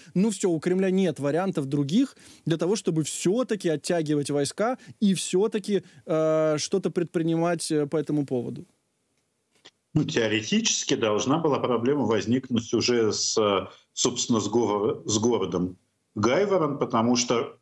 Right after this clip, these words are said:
Speaker 2: <clears throat> по имеющимся данным, там могло быть тактическое ядерное оружие. Нет, оно оттуда вывезено, опять-таки, судя по тому, что сообщали российские, а, оппозиционные медиа. В этом смысле они могут расслабиться.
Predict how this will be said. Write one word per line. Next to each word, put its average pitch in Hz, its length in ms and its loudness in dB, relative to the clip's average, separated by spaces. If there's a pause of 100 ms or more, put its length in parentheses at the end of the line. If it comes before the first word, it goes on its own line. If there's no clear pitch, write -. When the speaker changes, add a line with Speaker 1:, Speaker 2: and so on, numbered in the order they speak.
Speaker 2:
<clears throat> - 880 -6
по 107 140 2
имеющимся 98 640 0
данным, 101 420 0
там 104 200 0
могло 101 440 2
быть 101 420 -2 (200)
тактическое - 640 -2
ядерное 95 560 0
оружие. 78 340 -8 (540)
Нет, 80 220 -2
оно 117 300 2
оттуда 90 420 -4
вывезено, 98 600 0
опять-таки, 113 760 -4
судя 104 320 -2
по - 140 -4
тому, 101 280 -2
что - 200 -2
сообщали 95 600 0
российские, 92 880 0 (360)
а, 98 260 2
оппозиционные 92 960 0
медиа. 87 600 -2 (440)
В 107 120 0
этом 120 220 -2
смысле 95 440 -2
они 90 160 0
могут 90 320 -2
расслабиться. 95 960 -2